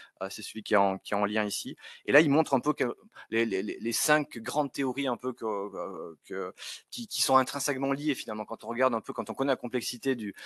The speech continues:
finalement, du système hormonal, vasculaire, euh, endocrinien, ne-, nerveux, ben, finalement, euh, euh, il y a des liens avec le système, perturbation du système immunitaire, perturbation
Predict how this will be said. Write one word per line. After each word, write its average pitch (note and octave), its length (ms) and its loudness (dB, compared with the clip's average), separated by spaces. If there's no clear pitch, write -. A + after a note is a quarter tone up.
finalement, A2+ 380 2
du A#2 100 -2
système B2 380 0
hormonal, A#2+ 440 4
vasculaire, A#2 760 0
euh, G2+ 220 0
endocrinien, B2 720 0
ne-, A2+ 260 0
nerveux, A#2+ 480 0
ben, G#2+ 80 -6
finalement, A#2 580 2
euh, G2 320 0
euh, G2+ 180 0
il G#2+ 60 -4
y B2 60 6
a B2+ 40 8
des B2+ 140 2
liens A#2+ 260 4
avec A#2+ 260 0
le A#2+ 100 -2
système, A2+ 380 -2
perturbation A#2+ 420 0
du G#2+ 60 -8
système - 220 -8
immunitaire, A2+ 560 -4
perturbation A#2+ 720 -4